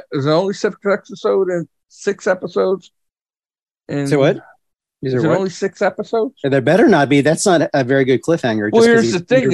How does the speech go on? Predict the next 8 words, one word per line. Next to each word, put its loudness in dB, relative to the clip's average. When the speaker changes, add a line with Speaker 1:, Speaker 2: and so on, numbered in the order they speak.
Speaker 1:
is 0
you're 2
Speaker 2:
badly. -4
Speaker 1:
two 0
weeks -10
from 2
Mandalorian 2
starting. -2